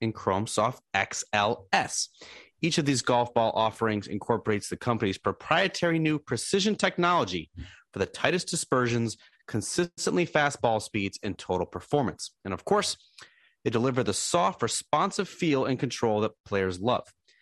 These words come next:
These new balls are available now, and you can head over to Callaway golf dot com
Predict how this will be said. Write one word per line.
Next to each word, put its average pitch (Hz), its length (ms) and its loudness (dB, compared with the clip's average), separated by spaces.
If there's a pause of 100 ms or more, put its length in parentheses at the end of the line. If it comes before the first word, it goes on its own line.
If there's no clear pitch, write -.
(300)
These 92 240 -2
new 95 160 0
balls 95 440 0
are 101 180 0
available 117 400 0
now, 143 380 0 (420)
and 107 140 0
you 131 60 0
can 147 140 0
head 139 160 0
over 120 240 2
to 95 120 0
Callaway 107 460 2
golf 98 400 0
dot 143 280 0
com 123 400 2